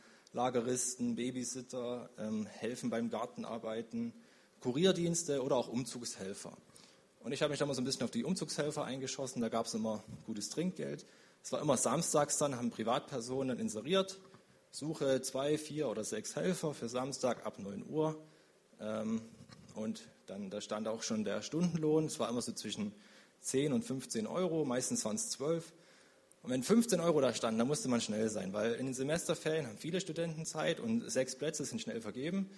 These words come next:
Das heißt, man musste eigentlich stündlich da reingucken und dann anrufen, E-Mail schreiben, ganz schnell sein. Und das habe ich oft hingekriegt und war dann da immer und hab dann gutes, oder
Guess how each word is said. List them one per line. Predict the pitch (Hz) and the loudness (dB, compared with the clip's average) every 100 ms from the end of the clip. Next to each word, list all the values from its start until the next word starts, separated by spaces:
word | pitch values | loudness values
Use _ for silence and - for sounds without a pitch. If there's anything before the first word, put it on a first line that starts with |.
| - - - | -20 -20 -16
Das | - | -2
heißt, | 131 147 | 0 2
man | 135 | 2
musste | 170 - | 2 0
eigentlich | 156 151 | -2 -2
stündlich | - 165 220 190 | 0 2 2 2
da | - | 0
reingucken | 113 131 180 202 190 202 202 - - - - | 0 0 0 -4 -4 -6 -6 -12 -20 -20 -12
und | 110 | 0
dann | 139 | 0
anrufen, | 139 170 180 196 196 160 | 2 -2 0 0 0 -4
E-Mail | - 160 175 170 | -6 -2 0 0
schreiben, | - 143 156 151 147 | 0 -2 -2 -4 -6
ganz | 151 160 | -6 -4
schnell | 151 143 | -4 -4
sein. | 143 139 135 135 | -2 -2 -2 -2
Und | 123 - - | -4 -6 -6
das | 123 139 | -4 0
habe | 143 | 0
ich | 151 - - | 0 -4 -12
oft | - 160 | -6 -4
hingekriegt | - 196 202 - 214 - - - - - | -2 -2 -2 -6 -6 -16 -20 -20 -20 -14
und | - 120 | -4 0
war | 135 | 4
dann | 147 139 | 4 4
da | 123 127 123 - - - | 4 4 2 -4 -18 -4
immer | 117 113 113 - - _ - | 0 0 -2 -12 -20 _ -16
und | - | -6
hab | 113 | -2
dann | 120 110 | 0 0
gutes, | 113 110 - - - - | 0 -2 -4 -8 -16 -12
oder | - 98 | -10 -10